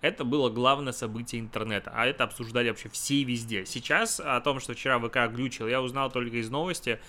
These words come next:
постфактум сегодня утром читаю. Ну, такая вот, м, просто перемена, которую сложно не замечать. М, кстати, тут же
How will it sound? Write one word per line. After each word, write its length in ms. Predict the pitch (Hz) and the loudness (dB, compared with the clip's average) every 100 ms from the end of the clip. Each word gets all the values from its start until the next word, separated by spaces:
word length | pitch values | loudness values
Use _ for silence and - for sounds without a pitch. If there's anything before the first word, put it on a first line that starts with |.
| - - | -18 -10
постфактум 800 | - 147 - - 143 151 - 131 | 2 2 2 2 4 4 2 -2
сегодня 420 | 120 120 120 127 123 | -2 -4 -4 -2 -4
утром 360 | 127 131 113 | -4 -4 -4
читаю. 440 | - 123 104 92 87 | -4 -4 -2 -2 -6
Ну, 240 | 113 147 185 | -8 -8 -6
такая 440 | - 107 120 120 | -4 0 2 2
вот, 260 | 110 110 - - | 0 -4 -8 -14
м, 120 | 131 | -8
просто 320 | 127 135 - 117 | -2 -2 -2 -4
перемена, 680 | 127 117 117 143 120 104 | -2 0 0 0 0 -4
которую 680 | 104 107 113 107 104 123 127 | -6 -4 0 0 -2 -10 -14
сложно 320 | - 131 123 113 | -4 -4 -4 -6
не 120 | 113 | -6
замечать. 540 | 110 110 104 110 - - - - - - - - - | -4 -6 -2 -2 -4 -20 -18 -16 -14 -14 -14 -12 -6
М, 560 | 131 127 123 120 113 - - - - - - - - - 180 202 160 | -4 -2 -2 -2 -4 -10 -20 -20 -20 -20 -20 -20 -20 -18 -18 -16 -16
кстати, 360 | - 156 131 107 - | 2 2 2 -2 -4
тут 160 | 151 | -4
же 400 | 131 135 117 110 | 0 0 0 -4